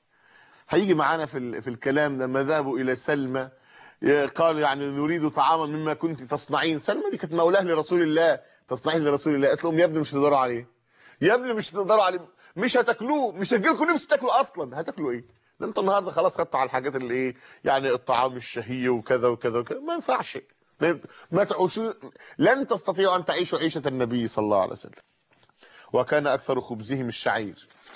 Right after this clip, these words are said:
احنا طبعا الإعلانات جننت الناس عندنا، بتشوف المحمر والمشمر والمكمر والمدبر والمش عارف ايه، تقول: "بس واحنا بناكل ده، واحنا عندنا غير عيش، عيش الحاف؟" والله العيش الحاف ده كان بالنسبه لهم يعتبر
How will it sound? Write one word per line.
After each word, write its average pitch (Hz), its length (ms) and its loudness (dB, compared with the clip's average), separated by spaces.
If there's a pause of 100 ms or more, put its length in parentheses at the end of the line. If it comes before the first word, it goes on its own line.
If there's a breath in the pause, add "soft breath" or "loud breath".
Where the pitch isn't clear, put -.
(440 loud breath)
احنا 202 140 2
طبعا 202 320 2
الإعلانات 156 540 0
جننت 151 540 -2
الناس 151 240 -4
عندنا، 123 380 -2 (600 soft breath)
بتشوف 135 340 2
المحمر 143 460 0
والمشمر 139 540 -2
والمكمر 139 520 0
والمدبر 143 520 0
والمش 139 260 -4
عارف 147 160 -4
ايه، 165 200 0 (260 loud breath)
تقول: 175 140 4
"بس 247 280 4 (180)
واحنا 185 180 -2
بناكل 214 280 -4 (380 soft breath)
ده، 180 220 4
واحنا 202 200 2
عندنا 190 180 2
غير 208 120 -2
عيش، 185 140 -4
عيش 185 280 -4
الحاف؟" 196 300 -2
والله 147 180 2
العيش 151 240 -2
الحاف 151 260 0
ده 135 100 -4
كان 131 160 -2
بالنسبه 131 260 -2
لهم 135 140 0
يعتبر 131 380 0